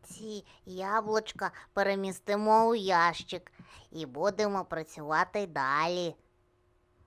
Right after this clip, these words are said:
Нам знову потрібно відібрати десять смачних яблук,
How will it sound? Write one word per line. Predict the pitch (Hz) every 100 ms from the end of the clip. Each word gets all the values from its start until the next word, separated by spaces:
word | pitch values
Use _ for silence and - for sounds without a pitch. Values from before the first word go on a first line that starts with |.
| -
Нам | 175 185 175
знову | 156 175 196 208 202 - -
потрібно | - 185 185 190 196 190
відібрати | 180 160 165 156 156 165 190 190 - - -
десять | 165 156 165 - 247 -
смачних | - 180 175 - 156 180 180 - -
яблук, | 170 170 170 170 175 165 139